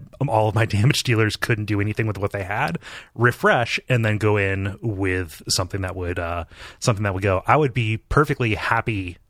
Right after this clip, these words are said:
if they, you know, to, to, to burn turns in order to change an, in order to change a weapon, if I didn't just get stuck in a fight that I had very little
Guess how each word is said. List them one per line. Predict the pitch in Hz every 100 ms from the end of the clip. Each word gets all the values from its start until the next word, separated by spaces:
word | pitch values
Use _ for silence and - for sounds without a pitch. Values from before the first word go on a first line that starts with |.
| _
if | 110 95
they, | 101 92
you | 92 120
know, | 110 101
to, | 110
to, | 113 120 104
to | 107
burn | 92 101 107 107
turns | - 185 104 95 - - - -
in |
order | 107 104 90
to | -
change | 107 98 90
an, | 98
in | 113 98 101
order | 95 92
to | -
change | 110 98
a |
weapon, | 87 104 107 82 90 - - -
if | - 101
I | 98
didn't | 95 - 107 98
just | 98 92
get | 104 -
stuck | - 92
in | 92
a | 85
fight | 104 90 -
that | 90
I | 85
had | 92 87
very | 95 90
little | 87 95 95